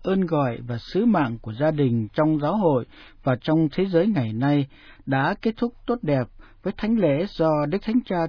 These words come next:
chủ sự lúc mười giờ sáng Chủ nhật hôm qua, hai mươi lăm tháng mười, tại đền thờ Thánh Phêrô. Có ba trăm mười bốn vị đồng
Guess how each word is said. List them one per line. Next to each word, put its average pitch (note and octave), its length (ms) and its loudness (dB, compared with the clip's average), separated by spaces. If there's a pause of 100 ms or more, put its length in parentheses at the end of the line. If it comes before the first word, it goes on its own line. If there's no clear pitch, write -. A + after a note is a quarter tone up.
chủ A2 240 -4
sự C3 460 -4
lúc A3 200 -6 (120)
mười C3+ 240 2
giờ A#2+ 180 -2
sáng C#3 440 -2
Chủ A3+ 100 -4
nhật G3+ 200 0 (100)
hôm D3+ 200 -2
qua, C#3+ 360 -2 (320)
hai D#3+ 160 -4
mươi E3 160 2
lăm D#3 240 2
tháng F#3+ 200 -4
mười, C3 320 0 (360)
tại C#3+ 220 0
đền C3+ 200 2
thờ B2+ 300 -2
Thánh D3+ 280 -2
Phêrô. C#3+ 460 0 (720)
Có A3+ 100 -2
ba G3 280 0
trăm F#3 220 -2
mười C3+ 100 2
bốn C3 320 -2
vị C#3+ 220 0
đồng A#2+ 300 -2